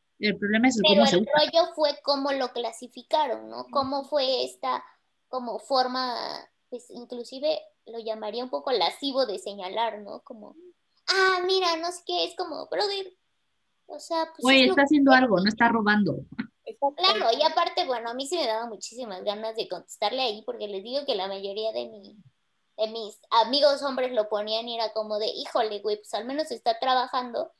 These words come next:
Speaker 2: y no
Speaker 3: Claro.
Speaker 2: está publicando idioteces, ¿no? O sea, está
Speaker 1: Ujú.
Speaker 2: chambeando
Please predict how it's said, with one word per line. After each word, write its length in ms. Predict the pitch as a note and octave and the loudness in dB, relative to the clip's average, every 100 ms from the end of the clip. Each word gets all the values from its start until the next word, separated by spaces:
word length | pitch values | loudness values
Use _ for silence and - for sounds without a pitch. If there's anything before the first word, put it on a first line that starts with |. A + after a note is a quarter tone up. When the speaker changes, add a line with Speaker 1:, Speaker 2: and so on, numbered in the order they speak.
| _ | _
Speaker 2:
y 180 | C#4+ C4 | -10 -6
no 60 | B3+ | -4
Speaker 3:
Claro. 140 | A3+ B3 | -4 -6
Speaker 2:
está 120 | - | -10
publicando 520 | B3 A#3+ A3+ A#3+ A#3+ | -8 -8 -4 -2 -2
idioteces, 1080 | B3 G#3 A3+ A#3 - C4 B3+ C4+ A#3+ - - | -6 -4 -2 -2 -4 0 0 -2 -6 -6 -10
¿no? 280 | G#3+ A3 E4 | -8 -4 0
O 140 | - C#4+ | 2 4
sea, 340 | C4+ A#3 F3 | 4 4 4
está 200 | D4+ - | 2 2
Speaker 1:
Ujú. 80 | A#3 G#3+ | 4 2
Speaker 2:
chambeando 580 | D#4+ D#4 D#4+ E4 D4 | 2 2 2 2 2